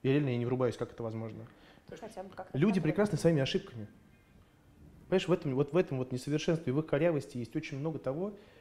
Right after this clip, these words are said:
Speaker 1: Единственное, что ты не можешь сымитировать, это случайность. Ее невозможно подделать. Понимаешь, вот есть какие-то штуки, которые находятся случайно.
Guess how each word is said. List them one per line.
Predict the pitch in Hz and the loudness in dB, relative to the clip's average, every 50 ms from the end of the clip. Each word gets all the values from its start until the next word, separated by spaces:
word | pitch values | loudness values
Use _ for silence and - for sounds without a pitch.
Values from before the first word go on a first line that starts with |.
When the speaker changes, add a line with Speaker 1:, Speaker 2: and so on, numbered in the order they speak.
| - - _ _ _ _ _ _ _ _ _ _ _ _ _ _ _ - - - _ - | -20 -20 _ _ _ _ _ _ _ _ _ _ _ _ _ _ _ -20 -20 -16 _ -2
Speaker 1:
Единственное, | 147 175 180 208 233 220 220 170 | 0 2 4 2 2 2 2 0
что | 156 - | -2 0
ты | 147 - | -2 -2
не | 147 151 | 0 2
можешь | 156 156 147 131 - - | 2 2 0 0 -2 -4
сымитировать, | - 143 147 - 175 151 120 113 - | -4 -4 -2 0 0 0 0 -2 -4
это | 107 - | -8 -8
случайность. | - 135 135 131 - 147 135 120 113 117 - - - | -6 -6 -6 -4 -4 -4 -4 -4 -8 -12 -14 -14 -4
Ее | - 139 160 175 | 0 2 2 4
невозможно | 180 180 190 190 196 196 185 147 123 | 4 4 4 4 4 2 0 0 0
подделать. | 117 139 135 131 131 135 120 104 95 - - - _ _ _ _ _ _ _ _ _ _ _ _ _ | -4 -4 -4 -2 -4 -4 -4 -4 -6 -10 -16 -20 _ _ _ _ _ _ _ _ _ _ _ _ _
Понимаешь, | - 190 - | -6 -4 -2
вот | 170 170 | 0 0
есть | 208 - | 0 0
какие-то | - 160 160 156 156 | 0 0 0 -2 -4
штуки, | 160 - - 285 - | -4 -4 -4 -6 -6
которые | - 165 165 151 147 | -4 -4 -2 0 0
находятся | 151 151 - 277 - - | -2 -2 -2 -6 -6 -6
случайно. | 135 - - 214 208 - - 151 131 120 117 117 113 110 | -8 -6 -8 -8 -2 0 2 2 2 2 -2 -4 -8 -10